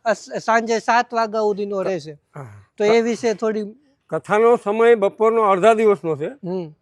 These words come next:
Speaker 2: બપોરના ત્રણ વાગ્યાથી સાંજના સાત વાગ્યા સુધી ભાગવત કથા રૂપી જ્ઞાન અમૃતની પીરસાશે અને ત્યાર પછી આ ભાગવતમાં આવેલા તમામ લોકોએ ભા-, અ, ભાગવત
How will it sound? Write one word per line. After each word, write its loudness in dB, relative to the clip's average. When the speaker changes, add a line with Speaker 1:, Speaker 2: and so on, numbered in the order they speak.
Speaker 2:
બપોરના -2
ત્રણ -2
વાગ્યાથી 2
સાંજના -4
સાત -4
વાગ્યા 0
સુધી -2
ભાગવત -4
કથા -2
રૂપી 2
જ્ઞાન 2
અમૃતની -2
પીરસાશે -2
અને -2
ત્યાર 0
પછી -2
આ 6
ભાગવતમાં 0
આવેલા 0
તમામ -2
લોકોએ 2
ભા-, -2
અ, -4
ભાગવત 0